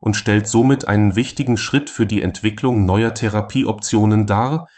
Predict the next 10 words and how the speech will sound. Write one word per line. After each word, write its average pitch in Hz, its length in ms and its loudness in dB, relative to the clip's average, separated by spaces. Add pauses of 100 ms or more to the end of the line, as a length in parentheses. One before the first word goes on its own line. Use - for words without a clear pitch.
(140)
erklärt 104 500 -2
Doktor 98 400 -2
Rea 95 180 0
Carolina 95 560 -2
Plößl, 113 600 0 (240)
Institut 135 720 0
für 127 180 0
Humangenetik, 110 920 2
Universität 101 800 0
Regensburg. 90 800 -4